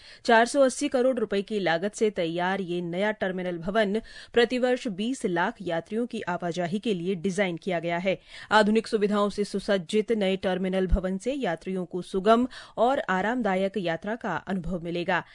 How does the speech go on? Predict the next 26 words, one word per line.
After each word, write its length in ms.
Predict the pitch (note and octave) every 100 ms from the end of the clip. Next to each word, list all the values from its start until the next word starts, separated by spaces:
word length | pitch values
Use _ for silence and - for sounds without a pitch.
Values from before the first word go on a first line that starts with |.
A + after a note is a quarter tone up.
| - -
इससे 240 | G#3+ - G3+
क्षेत्र 360 | - G3 F#3+
में 120 | F3+
पर्यटन, 500 | F3 F3 F#3 G3 G#3+
व्यापार 480 | F#3+ E3+ E3+ F#3+ F#3+
और 280 | F#3+ F#3+ F#3
रोजगार 500 | E3+ G3 F3+ A3+ C4+
सृजन 400 | - G#3+ F#3 G#3+
को 220 | - E3+
बढ़ावा 380 | E3+ G3+ G#3+ F3
मिलेगा। 400 | F3+ F3+ F#3 F3 - _ - - -
श्री 160 | -
मोदी 280 | C#4 B3+ C4
ने 160 | D#4+ F4
संशोधित 680 | E4 A3+ A#3 B3+ A#3 C4 C4+
उड़ान 460 | - G#3 G#3 A3+
योजना 440 | A3 F3+ F3 G3 F#3+
का 180 | F#3
भी 180 | E3+ G3+
शुभारंभ 480 | A3+ G#3+ G#3+ A3+ A3+
किया, 320 | A3+ A#3 B3
जिससे 320 | C#4+ A3 -
क्षेत्रीय 560 | G#3 - A3 - A#3+ B3+
संपर्क 580 | B3 F#3+ F#3 G3+ G#3 G#3+
के 200 | G3 F3+
साथ-साथ 760 | - F#3 F#3 - G#3 G#3 A#3